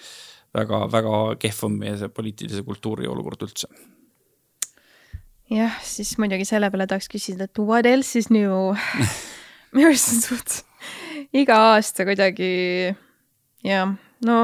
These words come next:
Speaker 2: neid napakaid ja imelikke ja rumalaid ja empaatiavõimetuid sõnavõtte minu arust võiks lihtsalt lugema jäädagi. Ma mäletan muidugi, et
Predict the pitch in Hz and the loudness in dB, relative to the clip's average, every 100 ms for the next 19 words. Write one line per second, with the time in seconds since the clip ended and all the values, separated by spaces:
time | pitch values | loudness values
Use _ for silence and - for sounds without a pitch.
0 | 220 185 135 247 226 214 208 - - - | 2 0 -2 2 2 2 -2 -10 -12 -18
1 | - - - _ 214 214 196 - 180 180 | -20 -20 -20 _ 0 0 0 0 0 0
2 | 180 190 185 190 185 170 165 - _ - | -2 -2 0 2 0 0 -4 -8 _ -2
3 | 214 190 196 - 208 208 208 220 233 240 | 2 2 0 -2 0 2 4 2 2 0
4 | 254 254 262 _ - 254 302 294 269 247 | -2 -4 -10 _ -12 -2 4 6 8 8
5 | 247 226 - 226 208 208 220 226 240 233 | 6 4 4 4 4 4 4 4 6 6
6 | 220 208 214 226 214 - 202 202 226 214 | 4 2 2 2 2 0 -4 -2 0 0
7 | 190 196 - 196 196 190 196 202 - 185 | 0 -2 -4 -6 -4 -2 -4 -6 -6 -8
8 | 190 - 190 - 185 175 - - - _ | -6 -8 -6 -4 -6 -6 -12 -14 -16 _
9 | _ _ _ _ _ - 233 190 185 185 | _ _ _ _ _ 0 2 2 0 0
10 | 190 175 180 - 185 214 - _ _ _ | 0 0 -2 -2 -2 -4 -6 _ _ _
11 | _ - 254 311 403 269 226 226 254 220 | _ 0 4 6 6 6 4 4 4 2
12 | 208 | 0